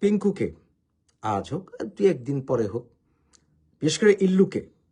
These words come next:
পায়ে বেড়ি দিয়ে, হাতে হাতকড়া পরিয়ে, ওর বিরুদ্ধে যত নারী জন্ম-, জন্মেছে,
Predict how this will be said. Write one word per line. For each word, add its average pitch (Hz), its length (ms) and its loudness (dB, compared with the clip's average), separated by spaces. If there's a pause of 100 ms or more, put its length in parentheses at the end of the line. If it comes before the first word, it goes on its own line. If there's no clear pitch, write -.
(120)
পায়ে 160 300 8
বেড়ি 170 420 6
দিয়ে, 170 260 -2 (960)
হাতে 135 260 0
হাতকড়া 190 520 2
পরিয়ে, 127 380 -6 (400)
ওর 147 140 -4
বিরুদ্ধে 165 240 -2
যত 156 180 -2
নারী 143 180 -6
জন্ম-, 131 320 -8
জন্মেছে, 127 520 -8